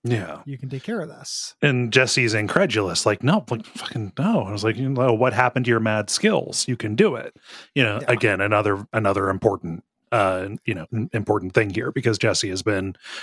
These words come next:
Speaker 1: you know, second guessing himself on this, right?
Speaker 2: Yeah. Yep, yep. Uh, he goes away and he says, "Hey, put an ice pack on your head. It'll help with the hair loss." Uh, he doesn't follow this advice, or it doesn't.
Speaker 1: Mm-hmm.
Speaker 2: Um, we get to see this scene that the commentary spends a long time talking about birds,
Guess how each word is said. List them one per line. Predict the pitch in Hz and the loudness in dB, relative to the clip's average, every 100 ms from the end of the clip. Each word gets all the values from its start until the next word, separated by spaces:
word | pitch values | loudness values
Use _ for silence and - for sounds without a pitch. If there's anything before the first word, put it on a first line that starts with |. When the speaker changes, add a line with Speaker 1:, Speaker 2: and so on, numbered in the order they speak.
| - - | -6 -2
Speaker 1:
you | |
know, | 233 | 2
second | 180 233 214 | 2 4 4
guessing | 208 202 139 | 4 2 0
himself | 107 101 101 92 | 0 0 0 0
on | 107 | -6
this, | 82 92 - - - | -6 -4 -2 -4 -6
right? | 139 - | -6 -4
Speaker 2:
Yeah. | 202 208 - - _ _ _ _ | -2 -2 -4 -20 _ _ _ _
Yep, | 147 131 | -20 -18
yep. | 120 - - _ _ - | -16 -16 -18 _ _ -8
Uh, | 160 | -6
he | 143 247 | 0 2
goes | 262 208 | 4 4
away | 196 185 | 2 2
and | 170 | 0
he | 160 | -2
says, | 170 151 | -2 -4
"Hey, | 160 | -2
put | 160 160 | 0 0
an | 143 | -2
ice | 135 127 | -6 -8
pack | 143 127 | -8 -8
on | 135 | -8
your | 131 | -8
head. | - 240 | -4 -2
It'll | 170 139 | -2 -4
help | 135 131 | -6 -8
with | 147 | -10
the | |
hair | 120 135 135 | -14 -14 -14
loss." | - - - - _ | -14 -16 -16 -18 _
Uh, | 135 123 | -14 -14
he | 127 160 | -4 0
doesn't | 160 151 | 0 -2
follow | 143 139 | -6 -8
this | 131 131 | -8 -10
advice, | 127 127 | -10 -10
or | - 135 | -10 -12
it | 139 | -12
doesn't. | 131 117 - - _ _ _ _ - - | -12 -14 -16 -20 _ _ _ _ -10 -2
Speaker 1:
Mm-hmm. | 131 | 2
Speaker 2:
Um, | 170 151 147 147 160 - 170 | 2 0 -2 -4 -8 -14 -2
we | 196 | 0
get | 254 | 0
to | 240 | 0
see | - | 0
this | 202 180 | 0 0
scene | - 175 170 | 0 0 0
that | 165 143 | 0 -2
the | |
commentary | - 156 151 156 | -2 0 2 2
spends | 143 151 135 | 0 -2 -2
a | |
long | 131 139 139 | -2 -2 -2
time | 147 135 | -4 -6
talking | 139 131 | -4 -4
about | 131 127 | -4 -4
birds, | 156 208 180 - | -2 -2 -2 -10